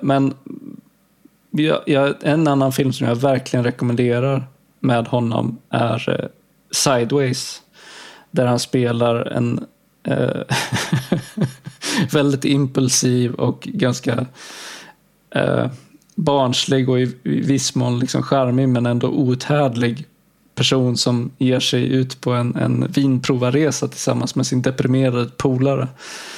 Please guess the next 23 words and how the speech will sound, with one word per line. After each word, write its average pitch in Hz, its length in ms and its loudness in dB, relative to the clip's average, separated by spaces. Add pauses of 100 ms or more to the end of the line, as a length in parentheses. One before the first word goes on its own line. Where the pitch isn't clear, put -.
(320)
Eh, - 480 0 (560)
det 127 140 2
är 123 340 0 (180)
en 131 60 2
otroligt 127 600 0
fin 120 400 0
och - 340 -8
rolig 123 540 0
film. 120 240 -2 (800)
Sen 127 200 2
är 127 40 4
han 131 140 4
med 127 260 2
i 120 220 0
en 120 180 0
annan 127 420 4
väldigt 113 260 -2
bra 120 140 0
film 120 180 -2
som 131 160 -2
heter 117 120 -2
Killer 123 440 2
Joe. 131 300 2